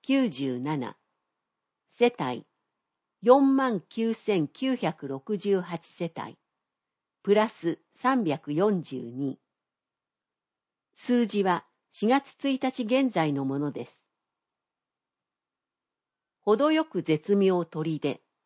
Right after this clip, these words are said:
魅力ある市の施策や投稿情報などを紹介する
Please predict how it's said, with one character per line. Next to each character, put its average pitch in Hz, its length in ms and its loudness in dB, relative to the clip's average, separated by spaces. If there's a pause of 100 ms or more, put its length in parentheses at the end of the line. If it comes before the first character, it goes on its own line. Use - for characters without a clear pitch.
(960)
魅 202 140 2
力 294 320 2
あ 294 80 4
る 202 120 2
市 269 180 0
の 226 140 4
施 - 100 -10
策 160 340 -2
や 143 240 -4 (340)
投 262 220 4
稿 277 260 0
情 277 280 2
報 202 200 0
な 156 160 2
ど 139 140 -2
を 139 80 -4
紹 175 260 -4
介 156 220 -4
す - 180 -10
る 135 200 -10